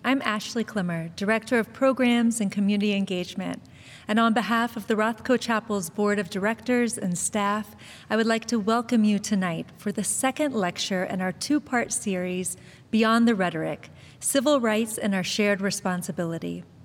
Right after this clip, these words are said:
In conjunction with the Chapel's fiftieth anniversary and commitment to furthering social justice nationally and internationally, we are examining different understandings of and approaches to furthering human rights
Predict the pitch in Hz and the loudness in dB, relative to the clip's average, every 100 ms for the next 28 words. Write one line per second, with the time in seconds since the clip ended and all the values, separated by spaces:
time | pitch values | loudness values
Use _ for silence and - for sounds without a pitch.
0 | - - - - - - 262 277 262 302 | -20 -20 -20 -20 -8 2 4 6 4 2
1 | 320 349 339 311 - 262 262 254 - 262 | 0 -4 0 0 2 0 2 -2 0 -2
2 | - 277 254 247 247 233 185 - 202 196 | 0 0 2 4 4 2 -2 -2 -4 -2
3 | 202 - 220 220 226 226 262 208 185 - | -2 0 0 2 6 6 6 2 -2 -6
4 | - - 220 - 214 214 196 196 - 254 | -12 -6 -4 0 0 2 0 0 2 2
5 | - 240 208 185 - 196 190 - 190 208 | 2 -2 0 -2 -2 -4 -4 -2 0 0
6 | - 247 240 247 254 226 - 196 180 170 | 0 2 4 4 2 0 0 -2 -2 -4
7 | 170 - 180 185 208 - - - - - | -6 -6 -6 -4 -6 -10 -20 -20 -16 0
8 | 262 294 269 226 294 349 370 381 359 247 | 4 4 4 2 2 0 -4 -4 -4 0
9 | 240 294 294 311 - 220 233 277 - 196 | 0 2 0 0 -2 2 2 2 0 -2
10 | 185 190 190 - 190 190 240 240 - 196 | 0 2 0 0 -2 0 -2 -4 -4 -2
11 | 196 - 269 269 294 - - 214 196 196 | -2 2 2 2 -2 -2 -2 0 2 0
12 | 196 - - - - 294 302 320 320 277 | -2 -8 -20 -16 0 2 4 0 0 0
13 | 269 254 240 196 185 196 - | 4 4 4 4 0 -2 -6